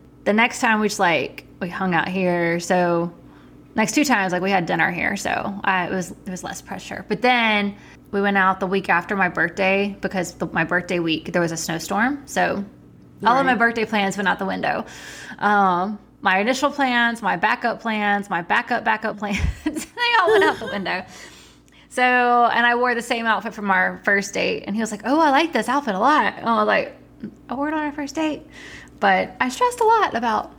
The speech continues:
Speaker 1: what to wear on the dates. But yeah, I guess it worked out. I guess I chose okay. Also, though, I, I have something to add, but it might be a little too risque. I don't know. We can decide. We can edit it out.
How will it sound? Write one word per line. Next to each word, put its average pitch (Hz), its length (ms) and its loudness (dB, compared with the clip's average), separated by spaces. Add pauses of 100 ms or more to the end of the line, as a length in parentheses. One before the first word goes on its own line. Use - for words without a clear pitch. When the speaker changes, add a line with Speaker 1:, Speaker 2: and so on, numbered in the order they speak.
(140)
Speaker 1:
what - 160 -8
to 277 80 -6
wear 247 280 -2 (540)
on 226 140 0
the 226 40 0
dates. 208 540 -2 (400)
But 185 220 2 (640)
yeah, - 240 -2 (240)
I 226 80 -2
guess 240 220 0
it 220 120 -4
worked 196 240 0
out. 175 240 2 (140)
I 202 40 -6
guess 208 200 0
I 208 40 -6
chose 190 280 0
okay. 185 320 0 (260)
Also, 262 420 2
though, 180 320 -2 (680)
I, 214 120 -2 (800)
I 294 120 0
have 539 180 4
something 277 440 0
to 220 100 0
add, 190 260 2
but 233 120 -2
it - 60 -6
might 392 200 0
be 415 80 2
a 320 60 2
little 254 180 2
too 226 680 0 (280)
risque. 190 840 0
I 226 140 0
don't 202 160 0
know. 185 320 -2 (320)
We 262 100 0
can 254 140 0
decide. 196 400 2
We 185 80 -4
can 185 120 -6
edit 165 200 0
it 147 80 -4
out. - 220 0